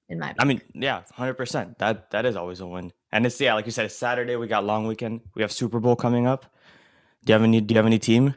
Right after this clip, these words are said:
Speaker 2: you're going for, for the Super Bowl?
Speaker 1: I don't know. I'm gonna be totally honest. I didn't know that the Super Bowl was happening until one of my teachers asked us about it. So
Speaker 2: <laughs> Yeah,
Speaker 1: I'm
Speaker 2: I'm not
Speaker 1: pretty disconnected from that.
Speaker 2: I, I'm not, I'm not, I'm not much of a Super Bowl <laughs> fan either, so I don't really care, to be honest.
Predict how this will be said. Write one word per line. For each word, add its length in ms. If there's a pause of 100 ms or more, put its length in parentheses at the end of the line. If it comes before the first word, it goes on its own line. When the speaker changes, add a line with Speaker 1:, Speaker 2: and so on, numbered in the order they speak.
(100)
Speaker 2:
you're 100
going 200
for, 140
for 140
the 80
Super 220
Bowl? 180
Speaker 1:
I 60
don't 420
know. 140
I'm 100
gonna 120
be 120
totally 420
honest. 460
I 80
didn't 280
know 360
that 220
the 60
Super 280
Bowl 280
was 120
happening 560
until 640
one 140
of 80
my 260
teachers 460
asked 280
us 120
about 300
it. 280
So 540 (100)
Speaker 2:
<laughs> 60 (720)
Yeah, 180
Speaker 1:
I'm 60
Speaker 2:
I'm 80
not 140 (160)
Speaker 1:
pretty 260
disconnected 720
from 200
that. 200
Speaker 2:
I, 240
I'm 80
not, 160
I'm 100
not, 120
I'm 100
not 80
much 180
of 80
a 60
Super 260
Bowl 160
<laughs> 0
fan 300
either, 320 (220)
so 160
I 100
don't 100
really 200
care, 400
to 100
be 120
honest. 400